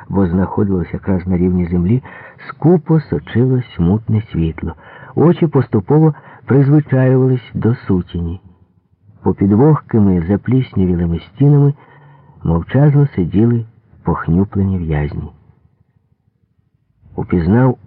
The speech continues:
у кутку скоцюрбленого Гордія. Ніби відчувши на собі сторонній погляд, той підвів голову. Зустрілись поглядами,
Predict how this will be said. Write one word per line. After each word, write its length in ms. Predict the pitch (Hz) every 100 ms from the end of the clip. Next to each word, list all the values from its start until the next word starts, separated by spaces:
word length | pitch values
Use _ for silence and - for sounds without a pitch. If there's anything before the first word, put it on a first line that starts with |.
| -
у 100 | 92
кутку 600 | - 87 - - 98 110 - _ _ _ _ _ _ _ _
скоцюрбленого 920 | - - - 101 104 104 107 107 101 90
Гордія. 640 | 92 85 76 73 71 - - _ _ _ _ _ _ _ _ _ _ _ _ _ _ _ _ _ - -
Ніби 280 | 101 98 107
відчувши 640 | 107 - - 110 - 98
на 120 | 92
собі 300 | - 87 98
сторонній 640 | - - 104 101 92 87
погляд, 500 | 80 123 139 135 135 - - - - _ -
той 200 | 113 131
підвів 420 | - 101 104 123
голову. 500 | 107 95 85 82 85 - _ _ _ _ _ _ _ _ _ -
Зустрілись 580 | 98 98 101 107 104 95
поглядами, 600 | - 110 117 117 117 117